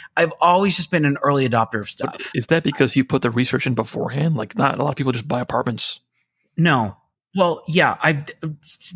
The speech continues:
Speaker 1: I've done educated research. And granted, getting an apartment out in Vegas is different than getting an apartment in New York. There's more consistency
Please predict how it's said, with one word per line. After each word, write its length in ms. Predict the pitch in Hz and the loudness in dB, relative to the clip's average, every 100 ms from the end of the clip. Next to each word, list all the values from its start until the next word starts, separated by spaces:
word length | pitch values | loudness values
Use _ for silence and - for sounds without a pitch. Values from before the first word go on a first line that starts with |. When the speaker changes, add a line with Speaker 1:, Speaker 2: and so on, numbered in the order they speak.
| 160 - | -4 0
Speaker 1:
I've 180 | 190 | 2
done 300 | 170 196 185 - | 2 2 2 0
educated 520 | 143 127 127 107 98 | -2 -2 -2 -2 -2
research. 440 | 95 95 - - - 151 | -6 -6 -6 -10 -6 0
And 160 | 143 | 2
granted, 420 | 151 160 160 156 | 2 2 2 0
getting 240 | 139 165 185 | 0 2 2
an 60 | 180 | 2
apartment 360 | - 151 151 | 2 0 0
out 80 | 135 | 0
in 60 | 113 | 0
Vegas 400 | 117 117 151 143 | 0 2 0 -2
is 120 | 110 | -2
different 280 | 127 139 120 | -2 0 0
than 260 | 117 120 | 2 0
getting 240 | 110 113 113 | 0 2 2
an 60 | |
apartment 360 | 107 104 101 104 | 0 -2 0 0
in 100 | 101 | 0
New 100 | 101 | 0
York. 380 | 92 - - - - - - - | -4 -8 -18 -20 -20 -20 -6 0
There's 160 | 123 | 2
more 140 | 147 143 | 2 2
consistency 1040 | 127 107 123 - 101 113 107 101 - | 0 0 -2 -2 -4 -2 -2 -2 -6